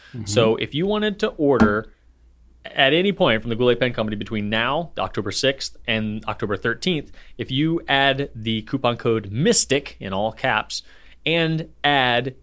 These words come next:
Speaker 2: a two mil sample of Colorverse Mystic Mountain to your shopping cart, it will be free for you. So
Speaker 1: Nice.
Speaker 2: there you go. That is Jessica's recommendation to you.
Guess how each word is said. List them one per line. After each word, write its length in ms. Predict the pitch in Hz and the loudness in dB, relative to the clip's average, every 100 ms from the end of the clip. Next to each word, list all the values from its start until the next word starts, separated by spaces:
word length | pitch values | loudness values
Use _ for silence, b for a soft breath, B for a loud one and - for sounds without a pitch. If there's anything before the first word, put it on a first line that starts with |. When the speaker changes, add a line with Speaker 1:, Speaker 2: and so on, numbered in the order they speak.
| - 113 | -6 0
Speaker 2:
a 280 | 107 104 | 2 0
two 280 | 107 - 190 | -4 0 0
mil 400 | 170 139 127 127 - | 2 2 0 -4 -10
sample 640 | - 120 101 101 98 - - - | -2 0 0 -2 -2 -6 -20 -8
of 200 | 110 101 | -4 -4
Colorverse 640 | - 135 131 123 123 120 - - | -2 0 2 0 -2 -4 -10 -6
Mystic 320 | 107 143 143 | -6 -6 -2
Mountain 340 | 135 110 104 | 0 0 -6
to 120 | - | -4
your 200 | 110 113 | -2 -2
shopping 300 | 107 135 120 | 0 -2 -2
cart, 320 | 98 104 98 - _ _ _ 170 | -4 -2 -2 -8 _ _ _ 0
it 140 | 165 | 4
will 100 | 143 | 2
be 140 | 131 117 | 2 -4
free 240 | - 90 | -4 -8
for 140 | - | -10
you. 180 | 98 - _ _ b b b | -20 -20 _ _ b b b
So 420 | - - 104 98 101 | -8 0 2 0 -4
Speaker 1:
Nice. 400 | 101 101 - - | -8 -8 -10 -8
Speaker 2:
there 140 | 110 107 | -2 0
you 120 | 104 | 2
go. 160 | 98 90 | 0 0
That 140 | 98 | -4
is 100 | 95 | -4
Jessica's 380 | 110 107 113 104 | -4 -4 -4 -2
recommendation 680 | 104 110 104 104 98 113 117 | -2 -2 0 0 2 -2 2
to 180 | - 285 | 6 6
you. 560 | 160 151 143 139 135 | 8 8 6 4 0